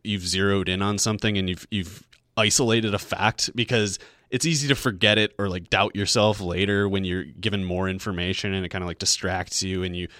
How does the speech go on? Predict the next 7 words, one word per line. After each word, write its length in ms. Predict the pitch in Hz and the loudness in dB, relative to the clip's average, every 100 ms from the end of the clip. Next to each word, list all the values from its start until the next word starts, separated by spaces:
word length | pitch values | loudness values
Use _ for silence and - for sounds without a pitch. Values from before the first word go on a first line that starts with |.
| - _ | -20 _
you 80 | 98 | -8
kinda, 180 | 104 92 | -4 -4
like, 280 | 80 - - _ - - | -6 -12 -20 _ -12 -2
gaslight 640 | 92 92 110 110 107 104 | -2 2 2 2 2 2
yourself, 580 | 95 120 - 123 123 123 | 0 0 2 4 2 0
to 140 | - 101 | -4 -4
use, 300 | 95 95 | -2 -4